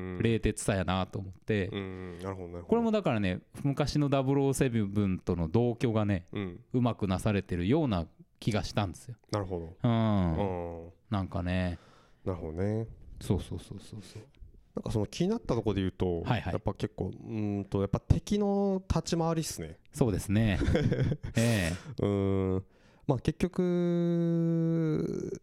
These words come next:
Speaker 1: えーと、どこだろうな。やっぱ最後になるのかな。まあその、ジェームズ・ボンドの子供、
Speaker 2: うん。
Speaker 1: あ、実はまあ自分の子供だったっていう感じに、
Speaker 2: マチルド。うん。
Speaker 1: マチルドっていう、
Speaker 2: うん。
Speaker 1: まあ子供、実はもう子供がいた、できていたということに、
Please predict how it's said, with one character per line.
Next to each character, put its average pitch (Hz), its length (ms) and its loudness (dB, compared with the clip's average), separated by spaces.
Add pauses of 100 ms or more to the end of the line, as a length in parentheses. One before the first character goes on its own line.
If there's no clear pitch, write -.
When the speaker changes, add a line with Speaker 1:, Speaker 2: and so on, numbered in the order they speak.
(160)
Speaker 1:
え 113 200 2
ー - 40 -2
と、 - 240 -6
ど 110 120 -2
こ 135 160 -2
だ 113 100 0
ろ 90 100 -4
う - 20 -10
な。 87 120 -8 (760)
や 107 60 -8
っ - 20 -16
ぱ - 80 -2
最 131 220 0
後 107 120 2
に 90 60 0
な 90 100 0
る 101 60 -2
の 92 100 0
か 87 120 -4
な。 92 300 0 (1120)
ま 92 100 0
あ - 20 -2
そ 95 140 -2
の、 85 840 -2 (360)
ジ - 60 -2
ェ - 40 2
ー - 20 0
ム 120 60 0
ズ・ 117 80 -10
ボ 127 120 2
ン 113 60 0
ド 90 60 0
の 85 80 -4
子 - 120 -4
供、 95 420 0 (360)
Speaker 2:
う 139 60 4
ん。 113 140 2
Speaker 1:
あ、 95 100 0
実 98 240 -2
は 92 60 0
ま 87 100 0
あ 85 40 -2
自 92 120 -2
分 101 120 0
の 104 60 0
子 - 80 0
供 101 140 4
だ 101 60 0
っ - 40 -4
た 85 120 -6
っ - 20 -4
て - 180 -12
い 80 60 -6 (100)
う - 60 -12
感 107 220 0
じ 95 120 0
に、 92 80 -2
Speaker 2:
マ - 0 -
チ - 0 -
ル - 20 -4
ド。 - 60 -6 (180)
う - 40 -10
ん。 - 20 -8
Speaker 1:
マ 104 80 0
チ 92 140 -2
ル 87 100 -4
ド 80 80 -8
っ 76 40 -14
て - 180 -12
い - 40 -6
う、 - 20 -2
Speaker 2:
う 107 40 -2
ん。 92 140 -6 (100)
Speaker 1:
ま 90 60 -6
あ 87 40 -12 (100)
子 104 100 -4
供、 95 220 -2 (200)
実 - 160 -8
は 90 40 -4
も 87 100 -8
う - 20 -12
子 101 100 -12
供 101 340 0
が 95 260 -2
い - 40 -16
た、 - 140 -2 (400)
で 117 100 -4
き - 60 -6
て 104 60 -2
い 87 60 -6
た 80 100 -8
と - 160 -14
い - 20 -8
う - 40 -12
こ - 100 -20
と - 140 -16
に、 82 80 -14